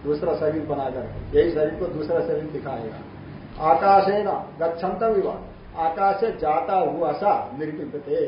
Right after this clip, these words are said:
ऐसा निर्माण कर देता है। दर्शकों के सामने एक जादूगर यहाँ बैठा है, दूसरा जादूगर आकाश मार्ग में जा रहा है,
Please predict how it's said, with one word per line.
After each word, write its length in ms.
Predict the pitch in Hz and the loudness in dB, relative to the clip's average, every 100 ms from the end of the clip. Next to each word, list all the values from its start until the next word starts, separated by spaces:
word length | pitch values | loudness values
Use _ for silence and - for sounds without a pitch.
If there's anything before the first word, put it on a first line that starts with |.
| - - | -4 -6
ऐसा 220 | 170 214 | -4 -4
निर्माण 460 | - 160 165 202 220 | -2 2 2 4 0
कर 120 | 147 | -2
देता 280 | 123 110 - | -6 -8 -12
है। 140 | - - - | -16 -18 -6
दर्शकों 440 | 160 165 185 180 202 | -4 -2 -4 -4 -4
के 80 | 151 | -4
सामने 340 | 180 180 220 240 - - 190 | -4 -4 -6 -8 -10 -4 -2
एक 140 | 180 | 0
जादूगर 500 | 175 175 175 180 170 | 2 4 2 2 0
यहाँ 240 | 156 160 | 0 -2
बैठा 260 | 160 165 175 | 0 0 2
है, 180 | 202 196 | 0 0
दूसरा 280 | 170 175 165 | -4 -2 -2
जादूगर 460 | 156 151 165 - | -2 -2 -2 -4
आकाश 460 | 160 151 175 156 151 | 0 0 0 -2 -2
मार्ग 240 | 151 151 | -4 -4
में 120 | 185 | -6
जा 80 | 156 | -6
रहा 100 | 123 | -8
है, 180 | 113 | -10